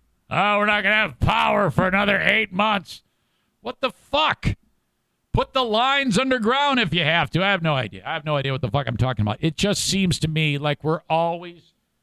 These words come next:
one bad thing from all hell breaking loose. This is remarkable. Stimulus checks, several rounds of which went out to Americans in certain income bracket, brackets, were also not immune to fraud.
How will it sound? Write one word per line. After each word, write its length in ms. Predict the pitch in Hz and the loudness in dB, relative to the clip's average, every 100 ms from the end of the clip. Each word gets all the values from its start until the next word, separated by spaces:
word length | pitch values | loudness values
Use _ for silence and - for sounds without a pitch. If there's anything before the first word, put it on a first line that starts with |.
| _ _ _ _ _ _ - | _ _ _ _ _ _ -10
one 440 | 123 202 269 285 | -2 0 2 2
bad 380 | 240 247 240 190 | 2 2 0 -2
thing 360 | - 214 110 - _ _ _ _ _ _ | 0 0 0 -6 _ _ _ _ _ _
from 140 | 156 151 - | -10 -10 -2
all 300 | 180 208 208 | 0 2 0
hell 320 | 135 202 214 | 0 2 2
breaking 400 | 170 180 - 160 | 2 0 0 0
loose. 320 | 147 151 117 _ _ _ | 2 2 0 _ _ _
This 460 | 120 202 254 - - | -4 -2 0 -2 -4
is 220 | 185 180 135 | -2 0 2
remarkable. 800 | 156 131 147 170 - 110 87 _ _ _ _ _ _ _ _ _ _ _ _ _ _ _ _ _ _ _ _ _ _ | 2 2 0 -2 -4 -10 -12 _ _ _ _ _ _ _ _ _ _ _ _ _ _ _ _ _ _ _ _ _ _
Stimulus 640 | - - 220 226 214 196 - | -14 -2 0 2 2 0 0
checks, 360 | 185 190 - | 0 0 0
several 380 | - 202 196 196 | 0 2 2 2
rounds 380 | 196 190 196 151 | 2 2 2 0
of 100 | 147 | 0
which 180 | 185 - | 0 2
went 140 | 170 | 2
out 140 | 175 | 2
to 80 | 165 | 2
Americans 520 | 170 180 180 - 160 | 2 2 2 0 0
in 120 | 139 143 | 0 0
certain 320 | 170 175 156 | 0 0 0
income 280 | 165 165 147 | 2 2 2
bracket, 480 | 151 160 - 165 | 2 2 0 -2
brackets, 420 | 127 151 143 151 135 | 0 0 0 0 0
were 100 | 147 | 2
also 260 | 156 - | 2 2
not 240 | 151 147 143 | 2 2 2
immune 260 | 143 151 | 2 2
to 60 | 135 | 0
fraud. 440 | - 143 143 113 | -2 -2 -2 -2